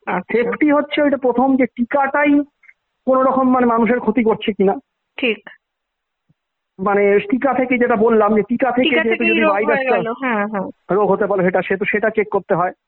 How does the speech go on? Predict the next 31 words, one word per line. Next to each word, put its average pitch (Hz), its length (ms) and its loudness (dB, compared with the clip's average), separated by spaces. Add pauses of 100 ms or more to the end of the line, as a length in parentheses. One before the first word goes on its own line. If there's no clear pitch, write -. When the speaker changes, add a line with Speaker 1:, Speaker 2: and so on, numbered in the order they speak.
(160)
Speaker 1:
হুম। 233 260 -2
Speaker 2:
Efficacy 370 540 0
হচ্ছে 285 260 0
ওইটা 220 280 0
যে 302 100 2
সেটা 262 240 0
কতটা 285 440 0
protection 220 520 -2
দিতে 156 200 0
পারছে, - 360 -8 (380)
Speaker 1:
হুম। 226 240 -4
Speaker 2:
অর্থাৎ 214 220 -2
কিনা 262 300 0
সেটা 247 400 -2
কত, 214 280 -2 (260)
কতটা 247 840 0
দিতে 302 260 2
পারছে 294 300 -2
এবং 269 220 0
কতদিন 233 500 2
ধরে, 196 200 0
কত 190 200 0
দীর্ঘমেয়াদী 208 640 2
protection 170 420 0
দিতে 139 160 0
পারছে, 127 160 0
এটা 180 80 0
হচ্ছে 202 140 0
efficacy। 180 480 -4 (320)
Speaker 1:
ঠিক। 226 220 -4 (300)
Speaker 2:
এবং 294 280 4